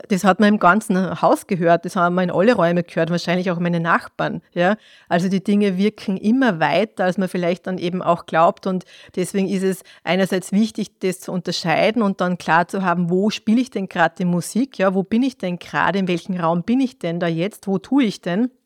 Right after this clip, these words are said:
Und dann aber auch diese Bewusstheit, das wirkt auch auf die anderen Räume, das strahlt aus und dann sich aber nicht irgendwie davon abhalten zu lassen, das einfach auch zu thematisieren, wenn's grad wichtig ist. Ja? Nur weil man den, den Mann als Paar,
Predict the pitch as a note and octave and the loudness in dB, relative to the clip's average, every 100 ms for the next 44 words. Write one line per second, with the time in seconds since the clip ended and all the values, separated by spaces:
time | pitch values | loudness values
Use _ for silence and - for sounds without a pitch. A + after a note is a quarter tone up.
0 | _ _ - G3+ - - - E3+ G#3 G3+ | _ _ 0 0 0 -4 2 4 4 4
1 | F3+ F#3+ G3+ G3 F#3+ A3 - G#3 - - | 2 2 -2 -2 -2 -4 -2 -4 -4 -10
2 | F#3 - G#3 A3+ - - _ - G3+ - | -8 -2 0 0 -4 -20 _ 2 2 0
3 | - G3 - G#3+ A#3+ G#3+ F#3 D#3+ E3 D#3+ | -4 -2 2 4 4 2 0 0 0 -4
4 | - - D#3+ E3 F#3 F3+ - - D#3+ G#3+ | -8 -6 2 2 2 -2 -8 0 4 6
5 | G#3+ - F3+ F3 F3 F3+ F#3+ - - - | 4 0 -6 0 2 2 0 -4 -20 -20
6 | _ - G#3+ - F#3+ G3 G#3 A#3 - G#3 | _ -10 -4 2 4 6 4 2 0 0
7 | G3+ G3 G3+ G3 F#3 F3+ F#3+ - G3 G#3 | 0 0 0 -2 -2 0 0 2 0 0
8 | F#3+ F#3 E3 D#3+ - F#3+ F3+ - F3+ F#3 | -2 0 0 0 -4 -4 -4 -4 -4 -2
9 | F3+ F3+ - F#3+ F#3+ F#3 - - A3+ A#3+ | -2 -2 -6 -6 -2 -2 -4 -4 0 2
10 | G3 - F3+ - D4+ - A3+ - D#3 D#3 | 0 -4 -6 -4 -4 -4 -8 -8 -8 -8
11 | - F#3 F#3+ F3+ G#3 G3+ F#3+ F#3 F3+ E3+ | -4 -4 -2 2 4 4 4 2 0 -4
12 | D#3+ _ - E3 E3 D#3 A3 E3+ E3 - | -4 _ -4 -2 2 4 4 0 -2 -2
13 | D#3+ G#3 | 4 4